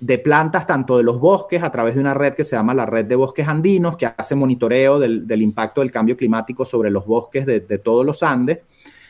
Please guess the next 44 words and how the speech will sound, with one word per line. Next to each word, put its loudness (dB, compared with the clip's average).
y 6
otra 2
red 0
que -2
se -2
llama 0
la 0
Red 0
Gloria 2
Andes, -2
que -8
estudia 0
cumbres, 0
y -4
entonces -4
se -2
enfoca -4
más -2
en -2
la 0
vegetación -2
de 0
la 2
alta -2
montaña -2
desde 0
Venezuela, 0
hasta -6
Patagonia, -2
¿no? -2
Y 0
eso 2
nos 0
ha 0
permitido 4
hacer 0
un 0
reconocimiento 0
de 0
la 2
diversidad 0
enorme 0
que 0
hay 0